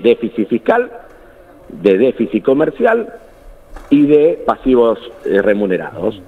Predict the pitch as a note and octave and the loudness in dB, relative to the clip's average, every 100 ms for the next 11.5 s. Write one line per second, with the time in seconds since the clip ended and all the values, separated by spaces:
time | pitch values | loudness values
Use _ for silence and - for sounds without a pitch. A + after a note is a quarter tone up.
0 | - - G2+ E3+ G3+ G3 G#3+ A3 G3 F#3 | -20 -2 0 2 2 2 0 0 0 0
1 | A3+ G#3+ E3 - F#3+ F#3+ E3+ D#3+ F#3+ F3 | -2 -2 -4 0 0 0 0 -2 -2 0
2 | F3 C3 C3 B2+ F3 G3+ F3+ D3 D#3 E3 | 2 2 2 2 2 2 2 0 0 2
3 | G3 F3 D#3 F#3 E3+ D#3+ F#3+ A#3+ A#3+ A#3+ | 2 2 0 0 2 2 0 0 0 0
4 | - C3 C3+ D3+ D3 D#3+ D3+ D3 - A2+ | -2 0 4 2 2 2 2 0 -2 0
5 | D3+ D3+ B2+ C#3 D3+ C3 A2+ A2 - B2 | 2 0 0 2 2 2 -4 -4 0 0
6 | G#2+ F2+ D2+ - - - G2+ F2+ F2+ D#3+ | 0 -2 -8 -16 -20 -4 -2 -2 0 -2
7 | - - - - - A2 G#2+ B2+ C3+ A#2 | -2 -14 -18 -20 -2 0 2 0 2 0
8 | F#2+ G2 E2+ - - - - - - - | 2 0 0 -6 -20 -20 -20 -20 -20 -10
9 | - - D#4 A#3 - - A#3+ F4 E4 - | -8 0 4 4 0 -2 0 2 0 -4
10 | - - D3+ C3+ B2 A2 A#2 - B2+ A#2+ | -6 -2 0 0 -4 -2 -2 0 2 4
11 | G#2 F#2+ E2+ E2 E2 | 2 -2 -4 -4 -6